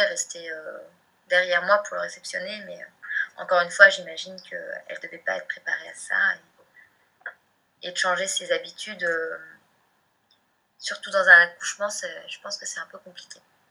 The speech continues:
Mais du coup, voilà, elle me disait, euh, « Allongez-vous, allongez-vous. »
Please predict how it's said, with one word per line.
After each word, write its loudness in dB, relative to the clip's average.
Mais -6
du -8
coup, -10
voilà, 6
elle -2
me 0
disait, -2
euh, « -2
Allongez-vous, 0
allongez-vous. » 2